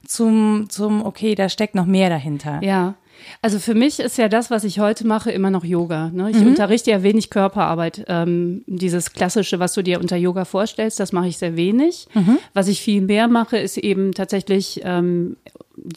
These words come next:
Speaker 2: mit Menschen in Einzelarbeit oder in Gruppen sich die Ängste anzuschauen,
Speaker 1: Mhm.
Speaker 2: ne? Und der Shift passiert, das war auch so ein fließender Übergang.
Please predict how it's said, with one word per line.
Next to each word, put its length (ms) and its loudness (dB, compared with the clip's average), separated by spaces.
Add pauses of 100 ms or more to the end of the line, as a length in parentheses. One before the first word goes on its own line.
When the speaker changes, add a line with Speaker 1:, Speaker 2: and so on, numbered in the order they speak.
(160)
Speaker 2:
mit 840 0
Menschen 680 2
in 240 -4
Einzelarbeit 840 -4
oder 220 -6
in 160 -2
Gruppen 420 -2 (420)
sich 220 -2 (220)
die 100 0
Ängste 300 0
anzuschauen, 760 -6
Speaker 1:
Mhm. 80 4
Speaker 2:
ne? 220 6
Und 160 -4
der 80 -2
Shift 320 -4
passiert, 540 -4
das 120 -4
war 200 2
auch 100 -2
so 140 -2
ein 80 0
fließender 560 2
Übergang. 540 0